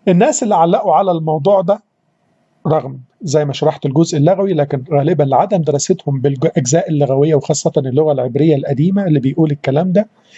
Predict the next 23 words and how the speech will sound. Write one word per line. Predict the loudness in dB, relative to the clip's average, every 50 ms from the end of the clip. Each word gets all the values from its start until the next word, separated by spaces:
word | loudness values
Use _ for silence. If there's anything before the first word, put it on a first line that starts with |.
| -20 -18 _ 2
قالوا | 4 4 4 4 0 0 0 0
لما | 0 0 0 2 0 0
يقول | 0 2 2 4 4 6
ملاك | 6 6 6 6 6 4 2 0 _ -10 -20 -20 _ _ _ _ _ _ _ _ _ _ -2
الرب | 0 2 2 2 2 2 0 -8 -20 _ _ _ _ _ 0
معناه | 2 2 2 2 2 2 4 2 2 2 -2 _ _ _ _ _ _ _ _ _ _ _ _ 0
رسالة | 2 2 2 2 2 2 2 2
من | -2 -4 -2 -2
الرب | 0 0 0 -2 -2 -4
شايلها | -4 0 0 2 2 0 -2
ملاك. | -4 -6 -8 -8 -10 _ -20 -20 _ _ _ _ _ -2
الحقيقة | -2 0 0 -4 -2 0 0 0 2 2
ده | 2 2
غير | 2 2
صحيح، | 0 0 -4 -6 -6 -6 -8 -8 -12 -20 _ _ _ _ _ _ _ _ _ _ _ _ _ _ _ _ _ _ _ _ _ _ _ _ _ _ _ _ _ _ _ _ _ _ -20 -20 _ _ _ _ _ _ _ _ _ _ -4
لأن | -4 -2 -2 -2
لو | 0 0 0 0
المفهوم | 0 -2 -4 -4 -4 -2 -2 0 0 0
ده | -2
صحيح | -2 -2 -4 -4 -2 -2 -2 -2 -2 -4 -2
زي | 0 0 0 0
ما | -2 -4
بيحاول | -4 -6 -6 -4 -2 -2 0 0 0 -2 -4